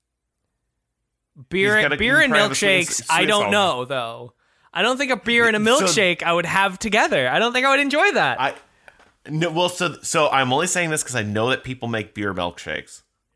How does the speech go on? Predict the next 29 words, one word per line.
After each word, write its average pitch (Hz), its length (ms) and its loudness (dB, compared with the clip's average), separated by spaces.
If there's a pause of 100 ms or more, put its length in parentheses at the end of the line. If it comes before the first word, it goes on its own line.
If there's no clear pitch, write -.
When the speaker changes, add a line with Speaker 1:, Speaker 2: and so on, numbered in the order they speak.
(120)
Speaker 2:
They - 80 -2
are 160 120 2
a 139 100 2
thing. 85 200 -2
Speaker 1:
Okay. 90 480 -20 (220)
That's 190 600 -2 (280)
Speaker 2:
No, 185 160 0
they 165 160 2
are. 147 260 4 (100)
Uh, 151 140 -6
like, 143 340 -4
things 160 440 -8
that 156 120 -2
actual 123 380 -2
restaurants 127 500 -2
that 113 120 0
have 107 120 -6
not 113 180 -2
been 113 100 -8
shut 113 180 -6
down 107 200 -2
by 107 100 -2
the 101 80 -6
Board 101 200 -2
of 95 80 -2
Health 107 280 0
have 95 240 -6
served. 131 520 -2
Speaker 1:
Beer. 175 260 -4